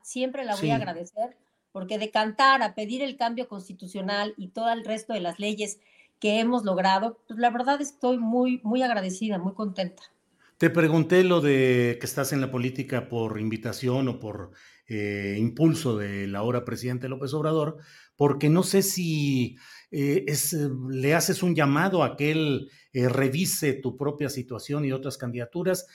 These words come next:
Speaker 2: No sé incluso si le has hecho llegar algún reporte de lo que te está sucediendo.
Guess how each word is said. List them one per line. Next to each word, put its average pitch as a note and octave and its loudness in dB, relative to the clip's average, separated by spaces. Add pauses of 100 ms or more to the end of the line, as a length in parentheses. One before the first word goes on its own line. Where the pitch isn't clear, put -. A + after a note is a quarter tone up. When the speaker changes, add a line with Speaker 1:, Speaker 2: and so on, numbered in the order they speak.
(120)
Speaker 2:
No F3+ 4
sé F#3+ 2
incluso F3 0
si - -8
le C#3+ 2
has D#3 0
hecho D3+ -2
llegar C#3 0 (260)
algún C#3 4
reporte C#3 2
de A#2 0
lo A2 -8
que A#2 -14
te - -16
está C3 -10
sucediendo. G#2+ -18